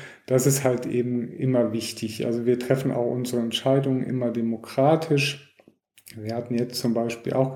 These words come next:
ganz aktuell einen Fall, wo wir halt über ein, weil wir sehr viel Wert schon auf freie Software legen, ähm, also ich war selber auch lange Zeit, äh,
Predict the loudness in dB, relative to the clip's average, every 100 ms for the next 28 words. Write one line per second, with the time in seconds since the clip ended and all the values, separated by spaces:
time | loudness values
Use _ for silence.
0 | -2 -2 0 -2 -4 -4 0 2 2 2
1 | -4 -18 -20 -20 _ -8 -6 -2 0 2
2 | 4 4 4 0 2 0 2 2 2 0
3 | -2 -4 0 0 0 -2 -2 -4 -6 -4
4 | 0 2 4 2 -2 -10 -14 0 0 2
5 | -2 -2 -4 -4 -4 -4 -4 0 0 2
6 | 0 -2 -2 2 4 4 2 0 -6 -12
7 | -18 -18 -20 -2 2 2 2 0 -4 -6
8 | -2 0 0 0 0 2 2 2 2 0
9 | -2 -2 0 -2 -2 -2 -2 -2 -4